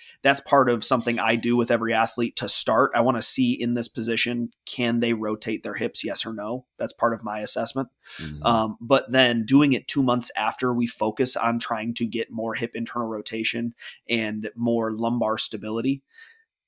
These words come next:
Speaker 1: and then having them be able to drive their knees left and right and go up in a shin box. That's actually, that's a funny story. I think I've said it on the podcast, but before
Speaker 2: Yeah,
Speaker 1: one of
Speaker 2: yeah,
Speaker 1: Adam Stewart's
Speaker 2: stories,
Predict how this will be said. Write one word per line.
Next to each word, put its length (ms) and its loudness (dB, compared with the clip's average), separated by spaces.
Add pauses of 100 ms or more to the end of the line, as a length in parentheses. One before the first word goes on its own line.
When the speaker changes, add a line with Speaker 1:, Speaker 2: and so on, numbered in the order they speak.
(160)
Speaker 1:
and 120 2
then 120 2
having 340 0
them 140 2
be 140 2
able 220 2
to 140 -4
drive 400 2
their 140 2
knees 260 -4
left 300 -2
and 100 -6
right 180 0
and 120 -8
go 160 -2
up 100 -6
in 80 -4
a 60 -6
shin 260 0
box. 500 0
That's 360 2
actually, 420 2 (320)
that's 140 0
a 40 2
funny 260 2
story. 280 4
I 60 2
think 120 2
I've 60 0
said 140 0
it 40 2
on 60 -4
the 80 -8
podcast, 600 -2
but 280 0
before 420 4
Speaker 2:
Yeah, 60 2
Speaker 1:
one 160 6
of 80 0
Speaker 2:
yeah, 140 2
Speaker 1:
Adam 140 2
Stewart's 400 -2
Speaker 2:
stories, 100 -8